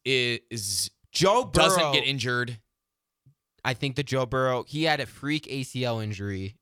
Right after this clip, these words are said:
Speaker 2: early in his career, and then this was just a lingering injury. It, it was very similar to the Justin Herbert. It was a different injury. Obviously, Burrow's was calf.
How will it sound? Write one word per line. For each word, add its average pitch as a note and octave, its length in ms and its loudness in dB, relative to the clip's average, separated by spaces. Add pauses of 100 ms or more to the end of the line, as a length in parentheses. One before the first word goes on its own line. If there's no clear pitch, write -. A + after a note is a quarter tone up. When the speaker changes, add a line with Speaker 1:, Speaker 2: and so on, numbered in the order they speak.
(120)
Speaker 2:
early A#2 280 -2
in A2 80 -2
his G#2 100 -6
career, F#2+ 460 -4
and G#2 120 -6
then A#2 120 0
this C#3 140 -2
was E3 100 -2
just D#3 180 -4
a B2+ 60 2
lingering A#2+ 580 0
injury. G#2 360 -2 (100)
It, G#2 160 -6
it B2 60 0
was B2 160 0
very C3+ 360 0
similar B2 460 -2
to - 100 -8
the G#2 120 -4
Justin A2 400 -4 (100)
Herbert. G#2+ 340 0 (200)
It E3 40 2
was F3 120 4
a - 20 0
different D3+ 340 0
injury. F#2+ 500 -8 (300)
Obviously, G#2 580 0
Burrow's A2 340 0
was G2 100 -8
calf. F#2 460 -2